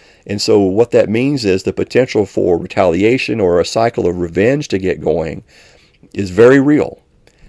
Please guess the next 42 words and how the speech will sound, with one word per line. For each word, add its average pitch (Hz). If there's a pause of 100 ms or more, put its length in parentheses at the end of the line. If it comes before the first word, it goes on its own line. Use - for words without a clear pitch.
(140)
And 107
that 117
can 107
create 104
a 87
long-term 110
instability, 104 (340)
not 104
only 92
for, 98
for 85
states 107
and 82
regions, 104
but -
potentially 92
for 85
countries 95
too. - (460)
And -
so 95
that 117
is 120
something 101
that 87
we 101
should 101
be 87 (520)
on 107
the 98
lookout 104
for. 87
So -
we 95
can 95
look 151
at 120
India 104
and 87
we 90
can 95
see 123